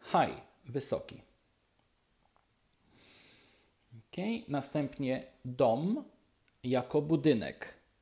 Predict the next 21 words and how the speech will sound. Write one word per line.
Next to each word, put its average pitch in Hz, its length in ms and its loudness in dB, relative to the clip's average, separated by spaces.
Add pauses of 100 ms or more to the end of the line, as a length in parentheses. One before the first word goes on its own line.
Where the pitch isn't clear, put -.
(360)
Okej? 247 300 -4 (440)
Ponieważ, 131 440 -2
e, - 140 -16 (720)
dom 156 400 4
jako 139 320 2
miejsce, 139 1000 4 (420)
e, 113 380 -2
zamieszkania 139 840 0 (300)
to - 100 -4
jest 165 240 -4
home. 107 420 0 (680)
Okej? 233 380 -6 (160)
I 139 540 -4 (580)
może 131 460 0
oznaczać 120 680 0
różne 131 520 6
miejsca. 101 680 -6 (380)
Natomiast 127 760 -2
dom 135 260 4
jako 123 240 0
budynek 123 640 0